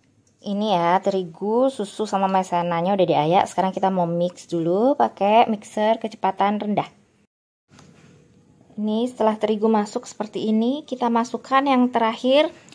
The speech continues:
Ini tadi sudah terigu, kemudian vanila, susu kental manis juga sudah. Sekarang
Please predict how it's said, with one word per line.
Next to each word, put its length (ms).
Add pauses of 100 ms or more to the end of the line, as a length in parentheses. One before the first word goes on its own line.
(120)
Ini 160
tadi 240
sudah 320
terigu, 560
kemudian 560
vanila, 800
susu 320
kental 320
manis 400
juga 240
sudah. 640
Sekarang 560